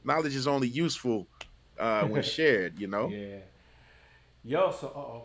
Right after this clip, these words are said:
Speaker 2: I made your screen too small. Yo, so on, uh, Monday, the other thing you were talking about, I told you we'd get to it later. On
Speaker 1: Yeah.
Speaker 2: Monday, at the, uh, at the prison, man, we did, uh, so this week at our church, you know, we do,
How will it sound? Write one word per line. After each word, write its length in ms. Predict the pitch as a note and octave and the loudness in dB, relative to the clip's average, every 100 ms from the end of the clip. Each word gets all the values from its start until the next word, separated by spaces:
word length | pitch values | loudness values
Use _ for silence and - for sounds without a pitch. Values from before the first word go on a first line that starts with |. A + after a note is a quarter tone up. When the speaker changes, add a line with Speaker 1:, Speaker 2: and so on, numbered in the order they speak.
| A#2 | -16
Speaker 2:
I 60 | |
made 140 | A#2 A2+ | -16 -16
your 80 | - | -18
screen 200 | - A#2 | -20 -20
too 80 | A2 G2+ | -20 -20
small. 180 | G2+ - - - | -20 -20 -20 -6
Yo, 220 | C#3+ E3 | -2 0
so 220 | D3 D3+ C#3 | 0 -2 -2
on, 280 | D3+ C#3+ | -2 -2
uh, 160 | C3 B2 | -2 -4
Monday, 420 | B2 D#3+ G#3+ D3+ | -4 -2 -2 -2
the 100 | C#3+ | 0
other 100 | D3+ | 0
thing 160 | D#3 C#3 | -2 -4
you 80 | B2+ | -4
were 80 | |
talking 300 | A#2+ F#3 F3+ | -4 -4 -4
about, 200 | C3 B2 | -4 -2
I 100 | B2 | -2
told 260 | B2 D3 C3 | -2 -2 -2
you 80 | C3 | -4
we'd 120 | B2 | -4
get 160 | D3+ - | -6 -6
to 120 | D3+ | -4
it 40 | C3+ | -2
later. 300 | E3 D3 - - - - | -2 -2 -6 -12 -20 -12
On 200 | C#3+ C#3 | -4 0
Speaker 1:
Yeah. 180 | C#3 E3+ | 8 8
Speaker 2:
Monday, 460 | B3+ A#3 G#3 G#3+ - - - - - | 8 6 6 4 -4 -16 -20 -18 -4
at 240 | D3+ D3 | -4 -2
the, 160 | E3 D#3+ | 0 2
uh, 180 | D3 D3 - | 4 2 0
at 200 | D#3 D3+ | -4 -2
the 80 | D#3+ | -4
prison, 540 | - A3 B3 G3+ F#3+ | 2 6 6 4 0
man, 460 | F#3 F#3+ G3 G3 F#3+ D3+ | 0 -2 0 -2 -6 -8
we 120 | F3 | -8
did, 420 | D#3+ F#3+ F#3+ F#3+ | -4 -2 0 0
uh, 380 | F3 E3 D#3+ D#3+ - - - - | 0 2 2 0 -8 -20 -20 -20
so 220 | - D#3 | -4 -2
this 300 | C3+ F#3 F#3+ | 4 4 4
week 380 | F#3 G#3 F#3 - - - - - - | 0 -2 -4 -8 -20 -20 -20 -16 -4
at 100 | C3 | -2
our 160 | B2 A#2 | -2 -4
church, 600 | - G#3+ C#3+ C3 - - | -2 0 0 -2 -8 -10
you 100 | C#3 | -6
know, 100 | C3+ | -4
we 180 | B2+ C3 | -4 -4
do, 380 | C3 C#3 C3 | -4 -2 -4